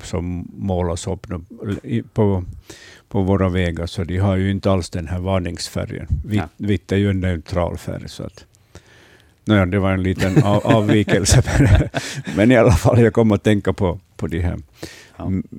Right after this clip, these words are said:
Speaker 1: mm.
Speaker 2: Tillbaka in på rätt film.
Speaker 1: <laughs> Ja. Ja. Men en, eh, på sätt och vis en, en, en,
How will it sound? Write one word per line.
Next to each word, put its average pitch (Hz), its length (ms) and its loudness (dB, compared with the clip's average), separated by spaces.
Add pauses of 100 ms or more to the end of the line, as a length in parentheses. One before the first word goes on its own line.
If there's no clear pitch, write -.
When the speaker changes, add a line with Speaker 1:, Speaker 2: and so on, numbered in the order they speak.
Speaker 1:
mm. 95 100 -6
Speaker 2:
Tillbaka 123 400 2
in 120 160 2
på 107 100 0
rätt 101 280 2
film. 107 240 2 (400)
Speaker 1:
<laughs> - 0 - (220)
Ja. - 280 0 (600)
Ja. 92 300 2 (280)
Men 135 340 4 (220)
en, 120 280 4
eh, 117 240 0
på 156 160 -2
sätt 139 240 2
och 123 100 6
vis 127 220 4
en, 120 200 2
en, 110 400 0
en, 107 320 -2